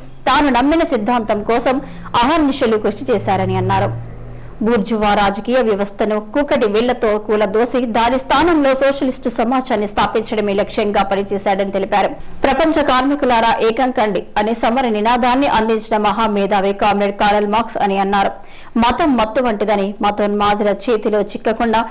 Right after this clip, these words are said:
ప్రజలను చైతన్యవంతులను చేయాలని కారల్ మార్క్స్ ఆనాడే చెప్పారని గుర్తు చేశారు. చేతిలో పైసా లేకపోయినా కటిక దారిద్ర్యాన్ని అనుభవిస్తూ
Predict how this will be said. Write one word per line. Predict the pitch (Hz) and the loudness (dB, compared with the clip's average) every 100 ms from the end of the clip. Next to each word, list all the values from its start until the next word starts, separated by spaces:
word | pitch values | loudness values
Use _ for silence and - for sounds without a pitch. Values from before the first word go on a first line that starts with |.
| - - | -10 -4
ప్రజలను | 269 262 294 277 254 | 0 2 2 2 2
చైతన్యవంతులను | 247 254 302 240 220 214 208 196 | 0 2 2 2 0 -2 -4 -2
చేయాలని | 208 208 196 196 | 0 2 0 -2
కారల్ | 202 208 202 | 0 2 2
మార్క్స్ | 202 202 - - | 0 -2 -4 -2
ఆనాడే | 202 226 247 277 277 | 0 2 2 2 0
చెప్పారని | 220 208 202 190 | 0 0 0 -2
గుర్తు | 190 190 196 | -2 -4 -4
చేశారు. | 190 214 202 - - - - - - - | -4 0 0 0 -8 -16 -18 -18 -6 0
చేతిలో | 233 226 220 | 0 2 0
పైసా | 214 196 196 | 2 0 0
లేకపోయినా | 220 214 220 240 233 254 349 - - 285 | 0 0 -2 0 2 0 -2 -10 -4 -2
కటిక | 277 294 262 | 0 0 0
దారిద్ర్యాన్ని | 233 254 254 - 277 226 226 | 2 0 0 -2 0 2 0
అనుభవిస్తూ | - 233 254 240 - 240 | -2 0 0 0 0 0